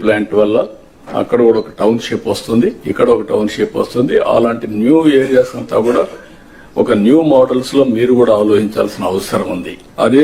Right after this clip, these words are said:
సమయంలో ఇంకొక పక్కన మీరు చూస్తే అమరావతి రైల్వే లైన్ వచ్చింది, విశాఖపట్నం రైల్వే జోన్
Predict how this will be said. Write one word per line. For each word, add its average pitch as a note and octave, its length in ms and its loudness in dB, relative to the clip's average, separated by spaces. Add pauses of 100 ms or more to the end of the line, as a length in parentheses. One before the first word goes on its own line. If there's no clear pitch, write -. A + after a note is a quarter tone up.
(120)
సమయంలో B2 420 2
ఇంకొక A2+ 320 2
పక్కన A#2 280 0
మీరు G#2+ 160 0
చూస్తే A2+ 260 -4
అమరావతి A2+ 560 0
రైల్వే G#2+ 340 2 (140)
లైన్ G2 280 0
వచ్చింది, F2 460 -10 (1120)
విశాఖపట్నం A#2+ 680 0 (100)
రైల్వే G#2+ 340 2 (180)
జోన్ G#2 240 0